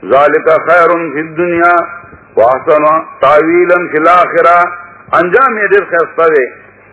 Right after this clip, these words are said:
چې کله دې یو موضوع قرآن او سنت ته رد کړه، بس دنیا کې کامیاب او آخرت کې هم کامیاب. اوس رټنه یهودو ته ورکوي، یهود قرآن او سنت نه اوري.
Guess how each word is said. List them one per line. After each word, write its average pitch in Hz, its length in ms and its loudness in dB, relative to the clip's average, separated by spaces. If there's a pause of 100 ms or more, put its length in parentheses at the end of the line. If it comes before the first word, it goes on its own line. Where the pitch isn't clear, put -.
چې 151 100 -4 (120)
کله 240 220 2
دې 214 140 2
یو 180 160 4
موضوع 160 500 2
قرآن 185 300 2
او 170 60 -2
سنت 170 420 -2
ته 156 100 0
رد 175 260 0
کړه، 131 220 2 (500)
بس 175 180 2 (120)
دنیا 175 280 0
کې 190 280 -2
کامیاب 156 520 0
او 147 80 4
آخرت 139 320 0
کې 135 120 -6
هم 127 100 -4
کامیاب. 117 460 0 (520)
اوس 196 220 2
رټنه 196 440 2
یهودو 190 400 2
ته 190 220 0
ورکوي، 147 380 -2 (360)
یهود 170 480 0
قرآن 190 280 2
او 165 140 -6
سنت 156 300 -2 (100)
نه 139 40 2
اوري. 127 320 0